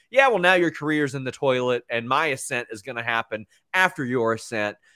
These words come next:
I'm gonna have to just whip your ass first." And he hit his finish, which is not an easy finish to do. It's not an easy one to make look smooth. And boy, did he make it look smooth. He and Miz did a great job there.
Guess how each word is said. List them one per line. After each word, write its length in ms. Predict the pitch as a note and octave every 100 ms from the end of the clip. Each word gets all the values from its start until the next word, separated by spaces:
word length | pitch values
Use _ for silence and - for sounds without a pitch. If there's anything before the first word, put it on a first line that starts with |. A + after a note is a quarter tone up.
| _ -
I'm 120 | B2+
gonna 180 | C3 A#2+
have 180 | B2 -
to 80 | A2
just 240 | A2+ -
whip 200 | A#2+ -
your 140 | G#2+ A2+
ass 320 | G#2+ F2+ -
first." 460 | F#2 D#2 D2+ - _ _ _ _ _ _ -
And 180 | D3+ C#3
he 200 | E3 F3
hit 240 | C#3+ F#3
his 200 | D#3+ B2+
finish, 380 | - D3 A2 -
which 160 | A2+ A#2
is 200 | G2 - _ _ _ _ -
not 540 | A#2+ B2 C#3+ G#3 A3 -
an 180 | D3+ C3+ -
easy 760 | C3 D#3 D#3 C3 B2 G#2 F#2+ _
finish 640 | _ - C3+ A#2+ G2 - -
to 120 | -
do. 340 | F2 A#2 D#2 F2
It's 180 | -
not 240 | D3 F#3+ F3
an 120 | C#3+
easy 280 | D#3 D#3+ C#3
one 200 | A#2 A2
to 60 | G2+
make 340 | A2+ C3+ -
look 340 | G#2+ B2 - -
smooth. 540 | - B2+ A#2+ F#2+ E2 _ _ _
And 200 | F#2+ F2 _
boy, 400 | - A3+ A3+ G3
did 160 | E3+ C#3+
he 160 | C#3+
make 280 | C3 B2 A2
it 120 | A#2
look 200 | A2 G#2+
smooth. 360 | - A2 F#2+ F2+
He 160 | F3+ E3+
and 100 | B2+
Miz 280 | B2 B2
did 120 | G#2+ F#2+
a 60 |
great 300 | F#2 B2 A2
job 360 | G2 G#2 G#2 F#2+
there. 220 | F#2